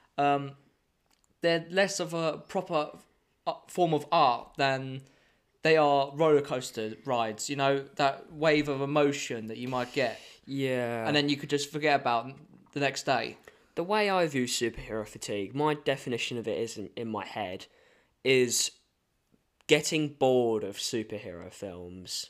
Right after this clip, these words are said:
Speaker 1: Hmm. Uh, but we're getting ahead of our-, ourselves with that, aren't we?
Speaker 2: Yeah.
Speaker 1: So it did start around the time with Martin Scorsese saying that quote, and ever since,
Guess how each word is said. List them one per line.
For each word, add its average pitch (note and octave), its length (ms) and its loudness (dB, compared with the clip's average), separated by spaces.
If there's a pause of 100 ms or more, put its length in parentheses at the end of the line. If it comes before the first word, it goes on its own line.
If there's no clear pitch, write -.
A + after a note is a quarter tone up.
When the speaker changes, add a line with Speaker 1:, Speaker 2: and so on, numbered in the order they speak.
Speaker 1:
Hmm. C3 200 -8 (460)
Uh, D3 220 2 (120)
but E3+ 140 4
we're F3+ 60 4
getting F3 220 6
ahead D3 200 4
of C3 140 -2
our-, C3 220 2
ourselves C3 380 -2
with A#2 160 -10
that, A2 320 0
aren't A#2+ 220 -6
we? C3 120 -2
Speaker 2:
Yeah. A2+ 340 -2 (280)
Speaker 1:
So D#3+ 200 4
it D#3+ 240 4
did A3 180 8
start F3 360 4
around D#3+ 180 2
the D3 60 -8
time D#3 200 -2
with D3+ 140 -2
Martin D3 260 0
Scorsese C3+ 600 -2
saying C3+ 260 2
that B2+ 140 -4
quote, A2+ 500 -2
and C#3 240 -2
ever E3+ 200 0
since, B2+ 680 -4